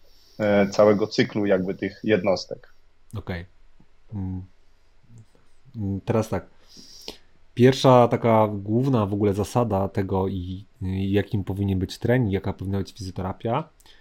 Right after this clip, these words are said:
Speaker 2: to jest, że powinien być progresywny,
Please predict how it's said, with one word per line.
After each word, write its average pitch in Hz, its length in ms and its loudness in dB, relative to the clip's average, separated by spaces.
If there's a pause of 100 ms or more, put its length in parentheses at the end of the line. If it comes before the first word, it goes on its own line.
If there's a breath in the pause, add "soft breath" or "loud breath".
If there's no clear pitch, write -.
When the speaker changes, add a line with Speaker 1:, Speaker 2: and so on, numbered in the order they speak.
(680 soft breath)
Speaker 2:
to 104 100 -2
jest, 117 480 0 (320)
że 113 100 -8
powinien 117 420 0
być 113 180 0
progresywny, 110 1000 2